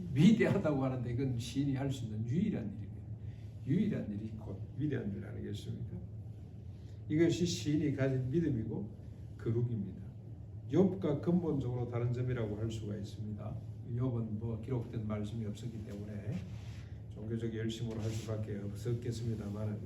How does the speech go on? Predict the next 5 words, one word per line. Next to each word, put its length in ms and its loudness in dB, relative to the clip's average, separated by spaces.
오늘 220 -4
시인은 560 -2
"하나님, 680 0
말씀을 500 0
주십시오. 480 -8